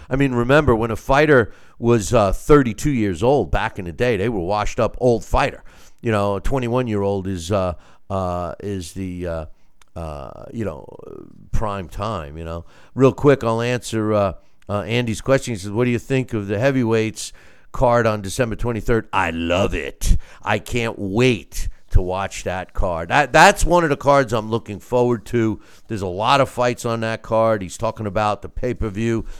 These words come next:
uh, on dazone, Wilder and Joseph Parker, Anthony Joshua against Otto Wallin. First of all,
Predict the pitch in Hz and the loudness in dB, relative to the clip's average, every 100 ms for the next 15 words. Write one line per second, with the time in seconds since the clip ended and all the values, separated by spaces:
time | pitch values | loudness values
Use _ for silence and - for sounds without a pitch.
0 | - - 107 104 73 120 101 98 117 120 | -16 -6 -2 -2 0 0 0 -2 2 4
1 | 120 104 117 127 127 123 120 95 113 101 | 4 4 6 8 6 4 0 -2 -4 -4
2 | 82 - 127 131 - 110 107 120 95 101 | -8 -2 0 2 0 -6 -4 -6 -6 -10
3 | - 131 123 - 117 117 - - - 104 | -4 -2 -2 -4 -4 -4 -6 -12 -6 -4
4 | 101 - 127 123 117 107 117 123 131 123 | -4 -4 0 2 2 2 0 0 -2 -4
5 | - - 175 202 135 110 101 | -12 -6 4 4 6 2 0